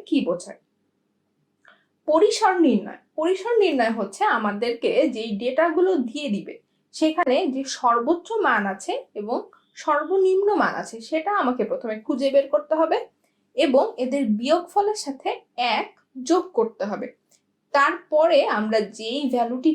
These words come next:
পাবো সেটি হচ্ছে আমাদের পরিসর। এখানে মনে করো আমার সর্বোচ্চ নম্বর আছে হচ্ছে পঞ্চাশ এবং সর্বনিম্ন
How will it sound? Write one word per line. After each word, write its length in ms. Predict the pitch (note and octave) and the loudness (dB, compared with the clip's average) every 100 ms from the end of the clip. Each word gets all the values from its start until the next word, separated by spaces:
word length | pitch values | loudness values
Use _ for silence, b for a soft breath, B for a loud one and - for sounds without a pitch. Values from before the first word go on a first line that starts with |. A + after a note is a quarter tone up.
| - | 2
পাবো 260 | A#3+ - - - | 0 0 -8 -16
সেটি 340 | - B3 B3 D4+ | -10 -10 -6 -4
হচ্ছে 300 | D4+ C4 - A#3 | 0 -2 -2 -2
আমাদের 320 | F#3 F#3 G#4 A4+ - | -2 0 -2 -2 -2
পরিসর। 440 | A3+ - - - _ _ _ _ _ _ _ _ _ _ _ _ _ | -2 -2 -10 -14 _ _ _ _ _ _ _ _ _ _ _ _ _
এখানে 380 | B3 D#4 F#4+ A#4 A4+ | -4 -2 2 2 4
মনে 180 | D#4+ C4 | 2 2
করো 160 | B3 F#4 C4 | 0 0 0
আমার 160 | A#3+ B3+ | 0 -4
সর্বোচ্চ 480 | - B3+ C4 F#4 G4+ A4+ F4 | -4 0 2 0 0 0 2
নম্বর 300 | B3+ A#3 A3 G#3 | 2 4 2 2
আছে 140 | A#3 | 0
হচ্ছে 280 | B3+ C4+ - A#4 - _ | -4 -4 -6 -8 -8 _
পঞ্চাশ 580 | E4 D#4 C4+ B3+ C#4+ A4 - _ _ - | 2 4 2 0 -2 -2 -6 _ _ -8
এবং 140 | A#3+ C4+ | -4 -2
সর্বনিম্ন 640 | D4 C#4 D4 D#4 F4 F#4+ | 0 0 2 2 2 2